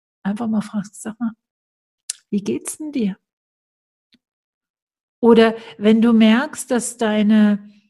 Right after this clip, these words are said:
gerade wenn's nicht im Büro ist, sondern wenn's virtuell ist, wenn deine Mitarbeiter etwas nicht erledigt haben, nicht gleich mit großen Kanonenkugeln auf die kleinen Spatzen feuern, sondern mal nachfragen,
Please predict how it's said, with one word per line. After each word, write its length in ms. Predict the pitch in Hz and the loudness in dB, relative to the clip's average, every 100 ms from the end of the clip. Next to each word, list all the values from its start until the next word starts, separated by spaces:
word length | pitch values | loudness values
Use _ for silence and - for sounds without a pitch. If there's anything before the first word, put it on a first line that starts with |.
| _ _ _ | _ _ _
gerade 480 | - 196 226 370 403 | -8 -2 0 2 2
wenn's 260 | 320 254 - | 2 0 4
nicht 300 | 262 240 247 | 4 4 2
im 140 | 202 | 0
Büro 500 | 180 196 175 269 359 | 2 2 4 6 6
ist, 220 | 240 196 | 4 0
sondern 280 | 208 190 190 | -2 -2 -2
wenn's 380 | 185 185 180 185 | -2 -2 -4 -4
virtuell 600 | 233 302 - 294 - 214 | -2 -4 -4 -6 -4 -4
ist, 220 | 214 - - - - - | -4 -6 -18 -20 -18 -4
wenn 220 | 202 202 | 0 0
deine 340 | 208 202 202 | 0 2 4
Mitarbeiter 880 | 185 196 220 262 247 226 220 220 220 | 4 4 0 -4 -4 -2 -2 -2 -4
etwas 360 | 196 - 196 - | -6 -6 -4 0
nicht 200 | 202 196 | 0 0
erledigt 640 | 180 175 185 208 247 - | -2 2 2 2 -2 -6
haben, 400 | - 202 208 202 - _ _ _ _ | -6 -2 0 -2 -6 _ _ _ _
nicht 420 | 190 196 196 - | -4 -2 -4 -6
gleich 460 | - 208 208 - - _ _ _ _ _ _ - | -4 0 0 -2 -10 _ _ _ _ _ _ -6
mit 200 | 208 - | -6 -4
großen 440 | 190 208 220 220 | 0 2 2 -2
Kanonenkugeln 1400 | - 196 196 226 294 339 330 311 - 311 320 311 311 285 - | -2 2 6 6 6 4 0 2 6 6 8 6 4 0 -4
auf 280 | 233 226 226 | -2 -2 -4
die 140 | 214 | -8
kleinen 480 | - 220 202 202 190 | -4 -2 0 2 0
Spatzen 600 | - - 214 220 - 247 | -2 -6 -6 -6 -8 -10
feuern, 480 | - 220 214 208 202 | -6 -2 0 2 0
sondern 320 | 208 196 196 | 0 0 2
mal 200 | 185 185 | 4 4
nachfragen, 920 | 175 175 185 185 - 190 185 180 - | 2 2 0 -4 -4 -2 2 0 -2